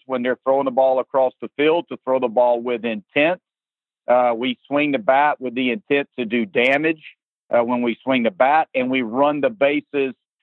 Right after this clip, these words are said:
as hard as we can until the defense makes us stop. That's kind of our mantra on the base pass. So I like for our guys to make a lot of mistakes and ask a lot of questions and fail a lot in the practice environment,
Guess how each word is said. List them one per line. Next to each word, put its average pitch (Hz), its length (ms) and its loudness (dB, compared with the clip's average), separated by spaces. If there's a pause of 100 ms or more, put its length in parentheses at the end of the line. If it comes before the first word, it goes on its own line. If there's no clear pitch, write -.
(160)
as 131 160 -4 (100)
hard 165 240 0
as 160 120 -6
we 151 120 -2
can 160 440 -2
until 151 240 -6
the 202 180 -8
defense 156 500 -2
makes 131 440 0
us 135 160 0 (180)
stop. 113 380 -2 (100)
That's 120 240 -4
kind 139 180 2
of 120 120 -2
our 127 140 2
mantra 127 580 -4 (100)
on 123 140 -2
the 117 80 -6
base 123 260 -4 (140)
pass. 110 300 0 (100)
So 120 240 0 (480)
I 135 140 2
like 139 400 -2
for 151 120 -2
our 151 160 0
guys 147 380 0 (100)
to 127 60 -4
make 139 260 -2
a 135 60 2
lot 135 260 2
of 143 80 -4
mistakes 147 600 -4 (400)
and 123 340 0
ask 135 340 2
a 139 60 0
lot 139 220 2
of 135 100 -6
questions 147 720 -4
and 110 220 -6
fail 139 260 2
a - 20 0
lot 139 360 2
in 131 100 -6
the 120 80 -4
practice 135 480 -4
environment, 143 640 0